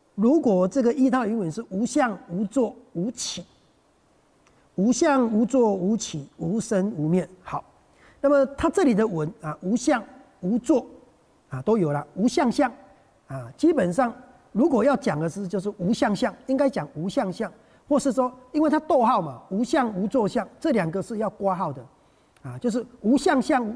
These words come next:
分开说就是“无相相无作相”啊，那么合起来就是“无相无作相”，就是要一个括弧啊，表示说它是指无相相无作相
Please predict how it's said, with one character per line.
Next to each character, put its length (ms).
分 160
开 180
说 200
就 120
是 80
“无 220
相 240
相 260
无 120
作 180
相” 160
啊， 220
那 100
么 160
合 200
起 160
来 120
就 120
是 120
“无 120
相 380
无 140
作 180
相”， 220
就 120
是 100
要 160
一 60
个 80
括 240
弧 240
啊， 200
表 140
示 120
说 280
它 140
是 120
指 240
无 140
相 260
相 260
无 160
作 200
相 200